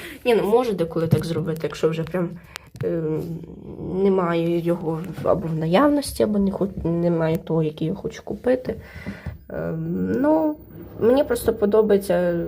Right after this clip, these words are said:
свіжий запах його, такого нейтрального кондиціонера. Тому я його і використовую часто. А, дивіться, дивіться, погнала, погнала. Супер. Оце я розумію, делікатне прання,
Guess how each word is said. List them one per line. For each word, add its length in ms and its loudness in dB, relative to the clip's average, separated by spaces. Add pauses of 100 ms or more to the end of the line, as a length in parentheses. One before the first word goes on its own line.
(160)
свіжий 500 2
запах 580 0
його, 300 0 (220)
такого 260 4
нейтрального 520 4
кондиціонера. 760 2 (520)
Тому 220 0
я 200 0
його 240 0
і 80 2
використовую 720 -4
часто. 340 -6 (320)
А, 100 -2
дивіться, 320 -2
дивіться, 340 -2
погнала, 360 -2
погнала. 460 -4 (440)
Супер. 420 -6 (4000)
Оце 260 -4
я 120 0
розумію, 520 -2
делікатне 560 -4
прання, 420 -8